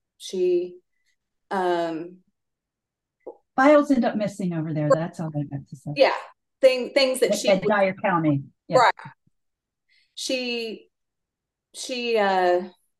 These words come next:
Speaker 1: how do I say this? She had information. Um, she knew.
Speaker 2: Right.
Speaker 1: She knew. She knew about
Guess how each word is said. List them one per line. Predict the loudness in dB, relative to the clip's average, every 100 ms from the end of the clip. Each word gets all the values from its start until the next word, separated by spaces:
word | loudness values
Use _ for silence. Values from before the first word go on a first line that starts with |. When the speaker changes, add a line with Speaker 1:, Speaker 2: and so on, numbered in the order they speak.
| _ _ _ _ _ _ _ _ _ _ _ _ _ _ _ _ _ _ _ _ _ _ _ _ _
Speaker 1:
how | -4
do | -2
I | -2
say | -2 0
this? | 0 -2 -8 -18 _ _ _ _ _ _ _ _ _ _ _ _ _ _ _ _ _ _ _ _ _ _ _ _ _ _ -16 -16 -16 _ _ _ _ _ _ _ _ _ _ _ _ _ _ _ _ _ _ _
She | 2
had | 4 4
information. | 2 -4 -6 -12 -16 -20 _ _ _
Um, | -6 -4 -4
she | -4 -2
knew. | 0
Speaker 2:
Right. | -2 -6 _ _ _
Speaker 1:
She | -4
knew. | -2 0 -2
She | -4 -4
knew | -2 0 0
about | 0 -2 -4